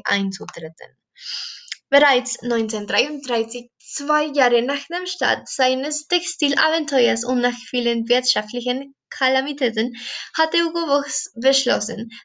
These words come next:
dass seine Zukunft darin bestehen würde. Ähm, noch im selben Jahr begannen die Verkäufe zu steigen und Hugo Boss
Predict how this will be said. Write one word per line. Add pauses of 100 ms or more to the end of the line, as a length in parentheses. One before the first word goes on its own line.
dass
seine
Zukunft
darin
bestehen
würde. (720)
Ähm, (360)
noch
im
selben
Jahr
begannen
die
Verkäufe
zu
steigen (260)
und
Hugo
Boss